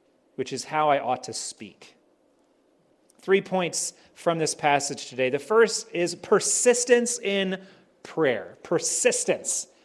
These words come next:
in prayer. I see this right in verse two. "Continue steadfastly in prayer, being watchful in it with thanksgiving." Let's be honest, right? How easy is it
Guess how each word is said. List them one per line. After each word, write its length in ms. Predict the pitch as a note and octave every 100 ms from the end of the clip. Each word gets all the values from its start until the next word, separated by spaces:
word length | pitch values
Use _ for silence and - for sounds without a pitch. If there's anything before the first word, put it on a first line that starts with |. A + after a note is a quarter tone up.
| _ _ _ _ _ -
in 340 | C#3 C#3+ D3
prayer. 480 | - - C3 G#2+ G#2+
I 60 | C3+
see 220 | - G3
this 240 | F#3+ F3+
right 120 | F3+ F3+
in 120 | E3+
verse 320 | D#3+ D3+ -
two. 340 | - E3+ A2
"Continue 880 | - D#3+ D#3+ - C#4 C4 F3+ E3+ F#3 - - -
steadfastly 1300 | - - - A#3 A#3+ A3+ - A#3 G#3+ G#3 - G3+ G3 -
in 160 | F#3+
prayer, 500 | F#3 G3+ G3 D#3 - - - _ _ _ _ -
being 240 | D3+ D3+
watchful 540 | D3 E3+ F3 - D#3+ D#3+
in 120 | C3+
it 240 | C3 - - _ _
with 220 | B2+ C3
thanksgiving." 540 | D3 C3+ - - A2 - _ _ _ _ _ _ - _ _ _ _
Let's 140 | A3 G#3+
be 160 | G#3
honest, 500 | F3+ D3 G#2+ - - - -
right? 180 | C3+ - - -
How 360 | E3+ A3 A#3 -
easy 520 | A#3 A3+ F#3 F#3 F#3
is 200 | F#3+ D#3
it 320 | C#3+ B2 -